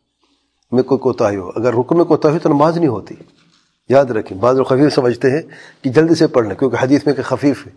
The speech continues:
خفیف سے مراد جہاں پر بھی خفیف کا ذکر ہے شریعت کے مطابق خفیف ہے، وہ شریعت کے مطابق اقیم الصلاۃ پہ اگر آپ دیکھیں اور دوسری حدیث صلوا کما رأیتمونی اصلی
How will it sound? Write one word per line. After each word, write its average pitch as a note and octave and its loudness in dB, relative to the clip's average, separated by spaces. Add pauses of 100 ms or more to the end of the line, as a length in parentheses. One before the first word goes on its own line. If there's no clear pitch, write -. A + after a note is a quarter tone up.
(440)
خفیف D#3 -2
سے D#3 0
مراد C3 2
جہاں B2+ 0
پر E3+ 0
بھی D3+ 0
خفیف B2+ -4
کا A2+ -2
ذکر G#2 -4
ہے D3 2
شریعت D3 0
کے - -2
مطابق D#3 2
خفیف A2+ -4
ہے، E2+ -20 (420)
وہ B2 -4
شریعت D#3 2
کے E3 -2
مطابق C#3+ 0
اقیم C#3 2
الصلاۃ C#3 2 (460)
پہ B2+ -6
اگر A#2+ 2
آپ A2 0
دیکھیں A2 -4 (1120)
اور B2 2
دوسری B2+ 0
حدیث B2+ -4
صلوا D3+ 2
کما C3 0
رأیتمونی C3 -2
اصلی B2 0